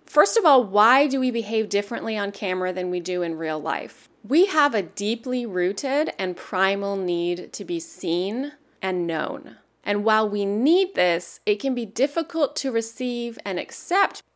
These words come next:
because we've become accustomed to hiding, wearing masks, and projecting the us that we want people to see.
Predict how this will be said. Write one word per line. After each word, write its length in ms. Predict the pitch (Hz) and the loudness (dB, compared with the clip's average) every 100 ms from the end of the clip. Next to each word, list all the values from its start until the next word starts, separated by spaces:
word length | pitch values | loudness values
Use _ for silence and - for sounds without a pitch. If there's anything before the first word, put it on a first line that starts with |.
| 220 | -8
because 380 | 233 262 285 269 | -6 0 0 2
we've 160 | 277 | -2
become 320 | 262 247 247 | -2 -4 -4
accustomed 680 | 180 - 277 269 - 233 202 | -4 -4 -4 -4 -4 -6 -6
to 120 | - 196 | -8 -10
hiding, 840 | - 226 220 226 226 220 220 220 - _ _ _ | -8 -2 0 0 0 -4 -6 -10 -16 _ _ _
wearing 580 | 185 196 202 208 208 202 | -6 0 2 2 0 0
masks, 720 | 190 180 185 185 - - - _ _ _ _ | 0 2 2 0 -8 -14 -16 _ _ _ _
and 280 | 202 190 175 | -2 0 -2
projecting 720 | - 170 196 208 208 208 190 | -2 -4 2 2 2 -2 -2
the 160 | 185 185 - | -2 -4 0
us 520 | 262 269 185 - - - | 2 2 0 -2 -8 -8
that 220 | 196 - | -4 -2
we 100 | 190 | -2
want 360 | 185 185 175 - | -2 0 -2 -4
people 300 | 175 170 165 | -14 -12 -10
to 140 | - | -10
see. 400 | - - - - | -10 -8 -10 -12